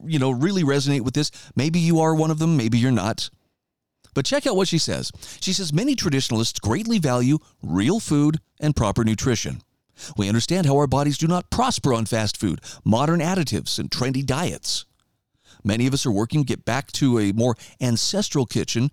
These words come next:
to offer real nourishment and sustenance. Unfortunately," she says, "few of us have the resources to actually live like our ancestors did.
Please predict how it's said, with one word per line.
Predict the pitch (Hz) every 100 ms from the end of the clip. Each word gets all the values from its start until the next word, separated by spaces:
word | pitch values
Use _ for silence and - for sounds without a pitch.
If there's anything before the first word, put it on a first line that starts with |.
| -
to | -
offer | 107 113 117
real | 80 101 180
nourishment | 185 160 160 170 160 -
and | 123
sustenance. | - 214 202 - 73 - - - - 139
Unfortunately," | 143 139 240 302 233 185
she | 170
says, | 160 175 156
"few | - - - 233 262
of |
us | 214 -
have | 170 160
the | 123
resources | 135 156 123 113 127
to | 95
actually | 104 - 113 117 - _
live | 117 175 104 110
like | 107 110
our | 123
ancestors | 156 226 113 95 82
did. | - 69 57